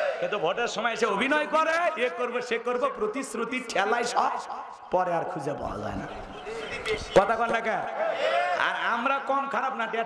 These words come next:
টাকার বিড়ি আর তিন টাকার চা খায় বল্টু ভাইয়ের চরিত্র ফুলের মতো পবিত্র।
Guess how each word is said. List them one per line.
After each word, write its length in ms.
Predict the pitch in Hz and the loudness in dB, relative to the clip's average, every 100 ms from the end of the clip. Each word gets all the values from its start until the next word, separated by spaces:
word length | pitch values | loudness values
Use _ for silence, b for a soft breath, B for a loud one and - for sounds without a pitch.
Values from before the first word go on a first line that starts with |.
| 233 | -2
টাকার 240 | 240 254 214 | -4 -2 -4
বিড়ি 300 | 170 226 240 | -4 -2 -2
আর 40 | 233 | -2
তিন 200 | 247 240 | -4 -2
টাকার 260 | 233 240 233 | 0 0 0
চা 160 | 226 240 | 0 0
খায় 160 | 233 226 | -2 -2
বল্টু 300 | 214 226 214 | -2 -2 -2
ভাইয়ের 280 | 226 240 - | 0 0 0
চরিত্র 500 | 226 233 214 240 220 | -2 0 0 2 2
ফুলের 280 | 220 240 233 | 2 2 2
মতো 240 | 233 240 185 | 0 0 2
পবিত্র। 480 | 220 240 226 240 | 0 -2 0 0